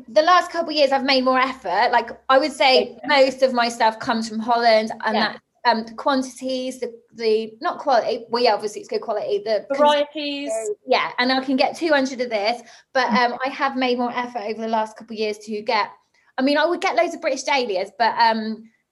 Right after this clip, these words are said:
Speaker 1: just getting a couple mixed buckets of different
Speaker 2: Mm.
Speaker 1: cool things and wispy things, and it does, it's amazing the difference it makes, isn't it? So I think I
Speaker 3: Yeah.
Speaker 1: will,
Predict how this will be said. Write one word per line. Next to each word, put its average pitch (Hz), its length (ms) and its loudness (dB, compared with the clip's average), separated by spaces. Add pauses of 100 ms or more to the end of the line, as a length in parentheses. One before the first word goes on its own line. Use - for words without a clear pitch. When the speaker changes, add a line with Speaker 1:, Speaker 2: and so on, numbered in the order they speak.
(120)
Speaker 1:
just 302 200 -14
getting 285 260 0
a 277 60 -6
couple 294 260 -4
mixed 285 300 -4
buckets 269 500 -4
of 220 120 -18
different - 380 -8
Speaker 2:
Mm. - 100 -20 (240)
Speaker 1:
cool 294 200 -2
things 277 380 -4
and 247 120 -6
wispy 302 360 -6
things, 277 320 -6
and 262 80 -4
it 254 100 -12
does, 294 280 0 (140)
it's 269 120 -8
amazing 277 460 -2
the 226 80 -8
difference 233 360 -4
it 220 80 -8
makes, 214 360 -4
isn't 220 220 -12
it? 180 180 -10
So 202 320 -2
I 254 80 -10
think 214 280 -10
I 202 60 2
Speaker 3:
Yeah. 214 80 -2
Speaker 1:
will, 214 180 0